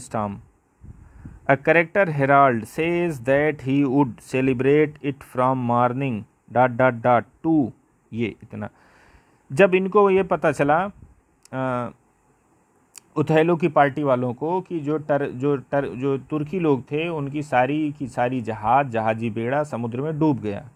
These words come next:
मर गए वो लोग। अब क्या हुआ?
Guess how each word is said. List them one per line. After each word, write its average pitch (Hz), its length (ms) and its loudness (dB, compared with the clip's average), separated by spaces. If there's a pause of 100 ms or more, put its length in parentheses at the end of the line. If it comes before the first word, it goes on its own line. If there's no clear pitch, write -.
(420)
मर 135 120 0
गए 135 180 0
वो 127 120 0
लोग। 117 200 -4 (640)
अब 165 240 2 (320)
क्या 175 140 4
हुआ? 165 340 0